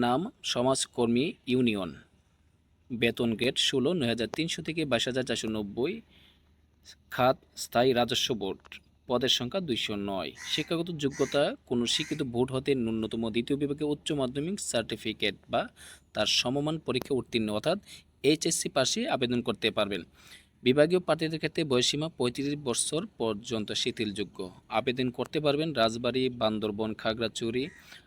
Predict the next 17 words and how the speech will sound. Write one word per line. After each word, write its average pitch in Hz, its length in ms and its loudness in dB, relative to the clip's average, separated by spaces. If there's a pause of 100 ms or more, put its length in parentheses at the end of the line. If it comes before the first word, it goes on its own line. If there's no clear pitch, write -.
(220)
রাঙ্গামাটি, 127 720 2 (840)
জয়পুরহাট, 139 500 4 (100)
গাইবান্ধা, 120 460 4 (140)
লালমনিরহাট, 123 540 2
ঠাকুরগাঁও, 127 480 0 (180)
মাগুরা 113 360 0 (200)
ও - 20 4 (180)
ঝালকাঠি। 110 440 -2 (120)
তবে 170 260 8 (360)
এতিম 202 280 4 (120)
ও - 20 4 (200)
শারীরিক 156 360 2 (100)
প্রতিবন্ধীর 156 580 2
কোটার 147 260 2
প্রার্থীদের 143 360 0
ক্ষেত্রে 151 300 -2 (680)
সকল 196 340 4